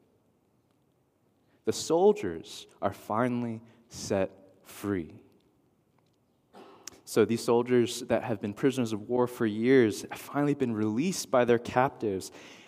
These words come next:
and return home. It's a really nice short story, isn't it? But I want you to think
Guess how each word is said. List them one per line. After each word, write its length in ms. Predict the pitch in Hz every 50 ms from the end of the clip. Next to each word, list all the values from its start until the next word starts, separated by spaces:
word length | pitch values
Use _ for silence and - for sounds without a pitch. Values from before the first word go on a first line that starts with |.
| - -
and 180 | 110 107 104 101
return 680 | 104 - - - - - - 131 131 127 131 120 107
home. 640 | 104 98 - - - - 110 113 117 104 87 80 - - - - _ _ _ _ _ _ _ _ _ _ _ _ _ _ _ _ _ _ _ _ _ _ _ _ _ _ _ _ _ _ _ _ _ _ _ _ _ _ _ _ _ _ _ _ _ _ _ _ _ _ _ _ _ _ _
It's 140 | _ - -
a 40 | 110
really 360 | 90 131 151 160 151 139 120
nice 600 | 104 104 113 117 117 120 131 120 107 - - - -
short 360 | - - - 135 120 113 -
story, 440 | - - - 110 107 101 90 90 98
isn't 220 | 104 95 101 95 90
it? 120 | 87 - - - _ _ _ _ _ _ _ _ -
But 80 | 104
I 40 | 104
want 340 | 113 131 147 175 180 - -
you 80 | 170 -
to 60 | 117
think 480 | - - - 156 127 101 - - -